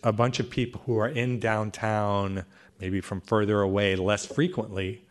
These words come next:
then I think that kind of changes the value of downtown, but I still think it has one.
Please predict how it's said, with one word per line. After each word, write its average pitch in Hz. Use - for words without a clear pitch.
then 104
I 104
think 143
that 113
kind 113
of 98
changes 92
the 95
value 143
of 107
downtown, 95
but 98
I 101
still 113
think -
it 87
has 95
one. 120